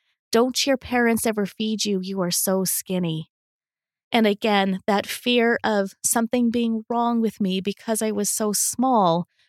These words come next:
really stuck with me. I didn't really start gaining weight, however, until I was a little bit older, about twelve, thirteen years old, which also coincides with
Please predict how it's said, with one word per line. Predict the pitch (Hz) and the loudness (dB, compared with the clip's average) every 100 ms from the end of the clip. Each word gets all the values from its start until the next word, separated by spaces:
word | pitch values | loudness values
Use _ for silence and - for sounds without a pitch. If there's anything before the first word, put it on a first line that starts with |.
| _ - | _ -6
really | 226 240 214 202 | 0 2 2 2
stuck | - - 196 - | 0 -2 -2 -2
with | 196 180 - | -4 -4 -4
me. | 160 160 - _ _ _ _ _ _ _ _ | -6 -6 -10 _ _ _ _ _ _ _ _
I | 294 | 0
didn't | 330 427 415 | 2 0 -4
really | 240 269 277 | -4 0 0
start | 254 - 254 240 220 - - 202 - | 0 0 2 4 4 0 -10 -8 2
gaining | 233 247 240 220 | 4 4 4 4
weight, | 196 175 - | 4 2 0
however, | - 208 190 185 185 | 0 2 4 4 2
until | 202 - 214 202 - | 2 0 0 2 0
I | 196 | 0
was | 196 180 180 - - | 2 2 0 -2 -4
a | |
little | 277 254 | -4 -2
bit | 202 170 | -2 -2
older, | 165 160 156 - - _ _ | -4 -4 -6 -8 -18 _ _
about | - 233 - | 2 2 0
twelve, | - 220 214 208 - | 0 2 4 2 -2
thirteen | 202 - - 208 196 | -6 -4 -2 -2 0
years | 190 180 | -2 -2
old, | 175 156 160 - _ - | -2 -2 -4 -8 _ 0
which | 247 - - - _ | 0 2 -2 -4 _
also | - 330 359 330 | 0 2 2 2
coincides | - 285 269 254 226 220 226 220 | 2 2 2 2 2 4 2 2
with | 233 | -2